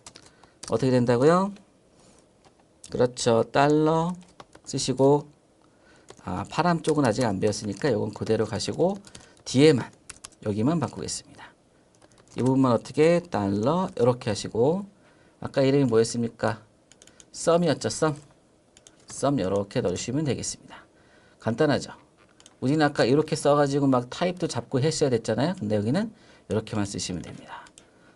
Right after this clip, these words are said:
다시 한번 새로 고쳐서 넣어보시면은요, 간단하게 나오죠. 자, 이렇게 이엘을 쓰시면은 장점이 뭡니까?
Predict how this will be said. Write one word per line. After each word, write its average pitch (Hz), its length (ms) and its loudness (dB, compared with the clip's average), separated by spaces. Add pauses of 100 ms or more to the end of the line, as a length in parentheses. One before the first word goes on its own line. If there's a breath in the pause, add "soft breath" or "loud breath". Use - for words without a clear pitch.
(140 soft breath)
다시 - 200 -10
한번 156 500 -2
새로 110 260 -2
고쳐서 107 600 -2
넣어보시면은요, 135 840 -2 (800 soft breath)
간단하게 147 400 2
나오죠. 127 420 2 (680 soft breath)
자, 135 120 4
이렇게 175 300 2
이엘을 160 400 6
쓰시면은 170 580 0
장점이 147 340 0
뭡니까? 143 600 2